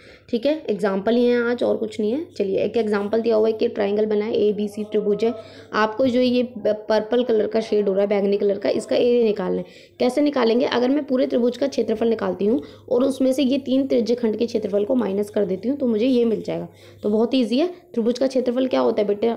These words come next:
हाफ into आधार गुणा ऊंचाई। ठीक है, तो एक बटे दो, अड़तालीस गुणा बीस हो गया।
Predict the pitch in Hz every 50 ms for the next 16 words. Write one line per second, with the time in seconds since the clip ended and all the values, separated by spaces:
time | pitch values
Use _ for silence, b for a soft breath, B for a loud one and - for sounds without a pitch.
0 | - - 196 175 190 196 202 226 220 - - 226 214 214 220 247 285 294 - 202
1 | 202 202 208 202 214 208 208 208 220 269 294 B B B B B B 214 233 220
2 | 226 220 196 185 185 185 214 220 - 330 330 - - - 214 214 202 208 202 208
3 | 220 208 233 254 254 247 220 - 196 208 214 220 196 180 208 240 294 285 208 202
4 | 190 185 - 190 190 185 214